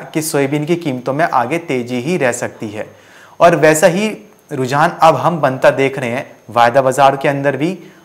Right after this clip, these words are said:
और हाजिर मंडियों के अंदर भी, कि सोयाबीन की जो कीमतें हैं अब वो धीरे धीरे कहीं ना कहीं बढ़ती नज़र आ रही, आ रही हैं, जो कि साल दो हज़ार बाईस की शुरुआत तक जारी रह सकती है ये जो तेज़ी है।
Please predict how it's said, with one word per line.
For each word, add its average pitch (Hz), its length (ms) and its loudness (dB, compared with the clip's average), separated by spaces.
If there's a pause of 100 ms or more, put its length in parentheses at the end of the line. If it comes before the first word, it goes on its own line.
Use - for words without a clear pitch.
(120)
और 147 460 2
हाजिर 143 300 2
मंडियों 131 280 -2
के 127 100 -2
अंदर 110 200 -4
भी, 104 140 -12 (260)
कि 160 100 -2
सोयाबीन 131 440 -2
की 151 140 -4
जो 151 100 0
कीमतें 151 420 -4
हैं 165 280 -6
अब 190 140 2
वो 190 220 2
धीरे 160 300 0
धीरे 156 260 -2
कहीं 151 220 -2
ना 143 100 -2
कहीं 185 200 -4
बढ़ती 127 280 -2
नज़र 127 260 -2
आ 135 200 2
रही, 123 220 -4 (120)
आ 123 120 2
रही 120 160 -4
हैं, 185 180 -6 (380)
जो 160 240 4
कि 180 340 0
साल 143 240 4
दो 151 100 2
हज़ार 156 160 2
बाईस 135 240 2
की 175 100 -2
शुरुआत 127 560 2
तक - 300 -2 (100)
जारी 117 300 0
रह 139 120 0
सकती 120 360 -8
है 131 60 0
ये 135 80 -4
जो 165 100 -2
तेज़ी 117 360 -4
है। 107 240 -12